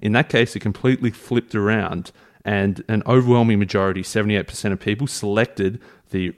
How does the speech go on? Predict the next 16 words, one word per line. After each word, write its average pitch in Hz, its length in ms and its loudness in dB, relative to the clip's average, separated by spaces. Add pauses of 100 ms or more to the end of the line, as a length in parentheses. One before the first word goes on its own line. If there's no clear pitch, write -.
(100)
the 104 100 -6
chance - 580 -2 (160)
that 101 140 -4
they 190 100 2
could 185 160 -6
save 95 400 -2
everybody. 104 560 -4 (300)
So 101 340 0
just 151 280 0
that 208 180 2
loss 113 320 2
aversion, 101 380 2
thinking 104 360 -2
we're 101 280 4
much 120 340 0
more 143 360 2